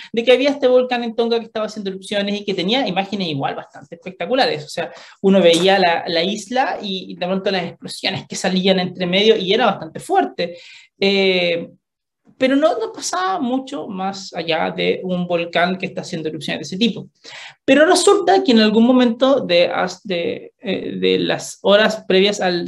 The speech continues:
al sábado quince de enero, eh, el volcán empezó a tener explosiones más fuertes. Esas explosiones más fuertes comenzaron a destruir parte de la isla que él mismo había creado, eh, y la siguió destruyendo, destruyendo, destruyendo, y en algún momento quedó las dos islas que estaban antes y un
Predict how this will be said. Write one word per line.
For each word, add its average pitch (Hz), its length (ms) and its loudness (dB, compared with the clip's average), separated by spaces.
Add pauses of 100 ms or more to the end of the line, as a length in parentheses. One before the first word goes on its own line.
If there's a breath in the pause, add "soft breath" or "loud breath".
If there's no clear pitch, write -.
al 180 140 -4
sábado 170 360 -2
quince 175 380 -4
de 180 60 -2
enero, 151 340 -2 (400 loud breath)
eh, 185 460 4
el 185 260 -4
volcán 185 380 -2
empezó 254 260 -4
a 226 60 -2
tener 226 220 -2
explosiones 208 460 -8
más 170 240 -10
fuertes. - 380 -20 (260 loud breath)
Esas 247 260 2
explosiones 269 440 0
más 247 240 0
fuertes 226 320 -2
comenzaron 202 560 -2
a 208 40 -2
destruir 196 460 -6
parte 175 280 0
de 175 100 -4
la 160 100 -2
isla 165 280 -6
que 165 80 -8
él 156 80 -6
mismo 151 220 -6
había 143 220 -4
creado, 143 420 0 (360 loud breath)
eh, 185 240 -2
y 185 120 0
la 175 80 -2
siguió 170 260 -2
destruyendo, 170 400 -6
destruyendo, 156 320 -6
destruyendo, 208 560 0 (160 loud breath)
y 214 100 2
en 220 60 4
algún 254 180 2
momento 339 560 -4 (160)
quedó 302 420 0
las 254 140 -2
dos 269 120 2
islas 294 260 -4
que - 80 -12
estaban 247 260 -2
antes 339 420 -2
y 247 180 -4
un 269 420 0